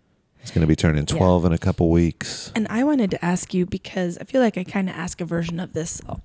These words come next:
Speaker 2: all the time, but I felt like it was, like, very heightened in these last couple weeks because there were so many things. But what is that like for you as a homes-, previously homeschooled child, basically having no frame of reference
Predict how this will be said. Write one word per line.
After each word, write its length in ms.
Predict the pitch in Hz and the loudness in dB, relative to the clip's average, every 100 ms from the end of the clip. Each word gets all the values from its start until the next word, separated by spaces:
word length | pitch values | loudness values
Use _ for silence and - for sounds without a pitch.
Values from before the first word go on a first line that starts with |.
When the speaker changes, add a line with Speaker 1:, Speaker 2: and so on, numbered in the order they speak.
| - | -8
Speaker 2:
all 140 | 185 | -6
the 100 | 180 | -6
time, 300 | 175 180 170 | -6 -6 -6
but 220 | 156 147 - - - - _ - | -6 -10 -12 -20 -20 -20 _ -18
I 60 | - | -8
felt 160 | 247 | -4
like 160 | 220 - | -2 -4
it 20 | |
was, 140 | 156 | -8
like, 120 | - - | -10 -10
very 360 | 185 175 170 | -4 -2 -2
heightened 500 | 165 - 165 - 160 | -4 -8 -10 -10 -12
in 160 | 170 147 | -10 -10
these 220 | 175 - | -10 -12
last 240 | 139 175 | -10 -8
couple 240 | - - 180 | -8 -8 -8
weeks 260 | 180 - | -8 -10
because 300 | - 175 175 | -12 -10 -12
there 80 | - | -12
were 60 | - | -14
so 280 | - - 175 | -12 -8 -6
many 220 | 170 - | -8 -10
things. 560 | 180 180 160 185 - - - - - - 156 | -6 -6 -6 -8 -12 -10 -10 -12 -14 -14 -14
But 320 | 120 196 185 - _ _ _ _ - - _ - _ _ _ _ | -6 -4 -4 -6 _ _ _ _ -16 -16 _ -20 _ _ _ _
what 280 | - 247 311 | -4 -2 0
is 200 | 381 349 | -2 -2
that 260 | 262 226 | -2 -2
like 300 | 196 196 185 | -2 -4 -4
for 180 | - - | -12 -8
you 320 | 185 185 180 - | -2 0 0 -2
as 220 | - 202 | -6 -6
a 420 | 196 - - 226 - _ _ _ - | -6 -6 -6 -8 -12 _ _ _ -14
homes-, 600 | - 185 196 190 - - - | -4 0 0 0 -4 -8 -8
previously 480 | - 196 190 180 127 | -4 -2 0 -2 -2
homeschooled 640 | 170 185 180 - 175 175 - | 0 0 -2 -2 -2 -2 -4
child, 520 | - 190 98 165 185 - - - - - - | -6 -4 -4 -6 -10 -18 -20 -20 -20 -16 -4
basically 460 | 190 202 214 - 190 | 0 0 -2 0 2
having 400 | 175 175 175 175 | 2 0 0 2
no 400 | 185 185 208 220 | 2 2 0 -4
frame 300 | - 190 180 | -4 -2 -2
of 140 | - | -2
reference 720 | 175 170 - 95 - - - | -2 -2 -6 -10 -10 -12 -12